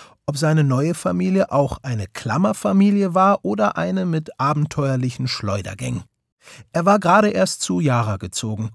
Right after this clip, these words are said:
Die hatte ihn von ihrer besten Freundin Hannah ausgeliehen bekommen, weil Yara fast nie etwas träumte. Und Hannah träumte ständig die spannendsten Dinge. Da hatten sich die beiden Freundinnen gedacht, dass es vielleicht am Schlafanzug liegen könnte.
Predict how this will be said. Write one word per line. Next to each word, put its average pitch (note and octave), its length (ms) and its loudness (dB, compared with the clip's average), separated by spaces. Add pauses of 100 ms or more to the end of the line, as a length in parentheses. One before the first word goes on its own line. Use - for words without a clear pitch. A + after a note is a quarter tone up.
(460)
Die B2 120 2
hatte D#3 200 0
ihn C#3 160 0
von C#3 180 -2
ihrer C3 180 -2
besten D3 360 0
Freundin C3+ 460 0
Hannah D3 300 2
ausgeliehen C3+ 580 0
bekommen, C#3+ 380 0 (220)
weil C#3+ 320 0
Yara D3 480 -2
fast - 480 -6
nie D3 280 2
etwas - 440 -6
träumte. - 540 -6 (720)
Und C#3 320 0
Hannah G#3+ 320 2
träumte F#3+ 460 -4
ständig G#3+ 580 0
die A2 120 -6
spannendsten G#3 720 0
Dinge. G#3 300 0 (680)
Da C3+ 120 2
hatten G3 240 2
sich F#3+ 160 -2
die F3+ 100 -4
beiden E3+ 300 2
Freundinnen E3+ 560 0
gedacht, D3 400 0 (240)
dass - 180 -6
es - 120 -6
vielleicht F3+ 460 -2
am G3+ 120 0
Schlafanzug B2 880 -6
liegen A#2 300 -4
könnte. B2 420 -2